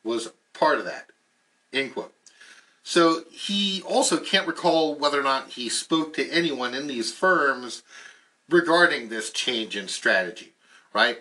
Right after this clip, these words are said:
Because this is the point where basically many of his lawyers, Trump's lawyers, say, "You know what, we don't want to do any of this stuff."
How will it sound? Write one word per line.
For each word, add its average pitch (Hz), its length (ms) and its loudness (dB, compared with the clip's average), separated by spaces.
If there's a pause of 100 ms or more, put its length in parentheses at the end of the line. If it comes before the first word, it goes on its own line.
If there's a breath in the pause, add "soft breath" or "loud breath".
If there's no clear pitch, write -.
(240)
Because 127 520 0
this 175 220 2
is 180 140 -10
the 175 100 2
point 117 400 -4
where 123 120 -2
basically 147 800 -2 (340 loud breath)
many 151 560 -2
of 170 80 4
his 151 140 0
lawyers, 131 480 0
Trump's 156 300 2
lawyers, 123 340 -2
say, 120 160 -2
"You 120 120 -6
know 156 140 0
what, 156 240 0
we 156 80 -6
don't 156 160 -4
want 120 200 -2
to 98 80 -12
do 131 280 -2
any 101 160 -6
of 82 80 -10
this 80 180 -8
stuff." 80 360 -8